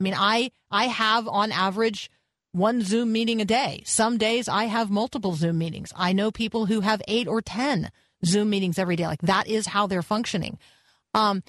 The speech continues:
so talk a little bit with us about using the technology that you have,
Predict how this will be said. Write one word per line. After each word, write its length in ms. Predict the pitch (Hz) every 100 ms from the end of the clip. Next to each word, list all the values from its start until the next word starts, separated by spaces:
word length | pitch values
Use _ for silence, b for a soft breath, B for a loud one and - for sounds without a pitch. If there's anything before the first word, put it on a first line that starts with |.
| b
so 320 | - 262 214
talk 260 | 208 277 320
a 40 |
little 180 | 370 339
bit 160 | 247 190
with 120 | 220
us 200 | 208 196
about 320 | 180 190 139
using 360 | 190 226 240 233
the 80 | 196
technology 760 | 202 202 185 190 170 185 143
that 180 | 185 165
you 140 | 175
have, 560 | 170 202 185 165 160